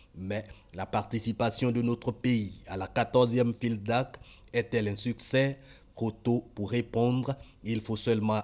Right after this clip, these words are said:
espérer que l'affluence des deux premiers jours soit tout le moins identique jusqu'à la clôture samedi de cette foire.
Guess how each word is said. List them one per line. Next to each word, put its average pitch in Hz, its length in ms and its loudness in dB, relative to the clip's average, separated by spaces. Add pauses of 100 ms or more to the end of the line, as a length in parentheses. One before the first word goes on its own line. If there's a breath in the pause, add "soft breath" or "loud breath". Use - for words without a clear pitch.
espérer 113 540 0
que 110 120 -4
l'affluence 117 600 0
des 107 140 0
deux 110 140 -2
premiers 110 360 0
jours 107 440 -2 (260 loud breath)
soit 113 240 -2
tout 120 200 -2
le 117 120 4
moins 107 300 2 (100)
identique 110 760 0 (320 loud breath)
jusqu'à 101 440 -4
la 98 180 0
clôture 113 640 -2
samedi 104 680 0 (220)
de 120 80 -2
cette 110 320 -2
foire. 78 580 -8